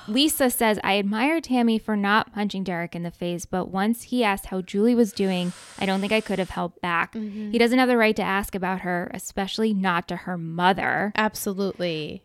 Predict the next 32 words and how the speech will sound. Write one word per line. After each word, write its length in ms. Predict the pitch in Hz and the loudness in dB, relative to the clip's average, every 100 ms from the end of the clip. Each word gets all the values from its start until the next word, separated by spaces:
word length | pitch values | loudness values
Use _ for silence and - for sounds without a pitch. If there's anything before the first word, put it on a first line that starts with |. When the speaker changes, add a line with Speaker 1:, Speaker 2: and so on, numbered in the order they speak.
| - | -4
Speaker 2:
I 80 | 214 | 0
would 140 | 196 | 0
hundred 440 | 196 - 208 220 214 | -2 -2 0 2 0
percent 400 | 196 - 180 - | -4 -4 -4 -4
agree. 680 | 180 160 185 190 185 190 214 | -8 -8 -4 0 2 2 0
Speaker 1:
He 180 | 220 302 | 0 0
should 220 | - 370 | 2 2
have 140 | 359 | 0
played 280 | - 277 269 | 0 0 2
it 100 | 262 | 2
off 300 | 220 214 233 | 4 4 2
where 140 | 208 202 | 0 0
he 180 | 214 | -2
didn't 300 | 214 208 202 - | -2 -2 -4 -6
even 540 | 208 196 202 196 180 | -4 -2 -2 -2 -6
think 400 | - 196 180 - | -4 -4 -4 -8
Julie 280 | - 175 160 | -4 -2 -2
said 200 | - 151 | -2 -4
anything 340 | 151 175 - - | -6 -10 -10 -10
to 120 | - | -10
them. 320 | - - 202 | -8 -10 -8
He 80 | 233 | -4
should 160 | 214 214 | -2 -2
have 40 | |
just 100 | 208 | -4
been 100 | 208 | -6
like, 140 | 208 - | -6 2
"Oh, 280 | 392 339 254 | 4 6 4
okay, 240 | 285 247 | 0 -4
here 160 | 247 302 | -2 0
you 120 | 320 | 2
go." 380 | 254 226 226 | 4 4 2